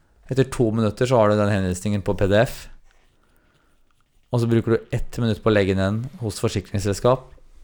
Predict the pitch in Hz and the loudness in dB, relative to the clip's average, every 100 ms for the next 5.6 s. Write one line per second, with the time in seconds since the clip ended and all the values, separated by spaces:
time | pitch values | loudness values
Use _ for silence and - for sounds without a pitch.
0 | - _ _ - 110 104 - 107 104 - | -20 _ _ 0 2 2 2 2 2 -2
1 | - - - - - _ - - 113 117 | -20 -20 -20 -20 -20 _ -8 -4 -2 -2
2 | 120 98 92 117 135 139 _ - - _ | 0 0 0 0 -2 -10 _ -20 -20 _
3 | _ _ _ _ _ - - - 117 - | _ _ _ _ _ -20 -12 -2 -2 0
4 | 107 104 101 107 110 101 95 - 98 110 | 0 4 2 2 0 0 0 2 2 2
5 | 117 104 101 95 92 92 | 0 -4 -2 0 0 0